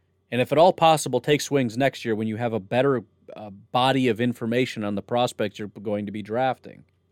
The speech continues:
Just a thought. Anyways, why don't we go ahead and take a break? Again, thank you to everybody that has invited their friends and family to the Packernet Podcast Facebook group. We've got, uh, looks like six new people. I, I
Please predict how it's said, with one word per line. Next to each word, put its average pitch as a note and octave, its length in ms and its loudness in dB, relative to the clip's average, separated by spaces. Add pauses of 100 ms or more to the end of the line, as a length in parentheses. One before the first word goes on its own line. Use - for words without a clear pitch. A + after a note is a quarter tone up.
(140)
Just - 280 2
a C3 60 2
thought. D#2+ 360 -4 (560)
Anyways, E3+ 300 6
why E3 160 8
don't F#3 120 6
we E3+ 120 4
go D#3+ 240 4
ahead D#3 180 4
and E3 100 -4
take C#3+ 200 -2
a C3 60 0
break? C3 420 2 (200)
Again, C3+ 260 4
thank D#3 200 2
you D3 80 4
to C#3+ 60 6
everybody C#3 340 4
that B2+ 100 6
has A2+ 120 -2
invited B2+ 420 2
their A#2 80 -2
friends B2+ 300 -4
and A2 100 -12
family B2+ 320 -2
to F3+ 440 -2
the A#2 260 -4
Packernet B2+ 420 -4
Podcast B2+ 580 0
Facebook B2+ 460 -4
group. D3 300 -4
We've B2 200 -6
got, B2 400 0
uh, A#2 260 2 (300)
looks - 160 -4
like C3 120 2
six - 360 0
new D#3 220 4
people. D#3 420 -2
I, A#2 120 2
I C3+ 300 4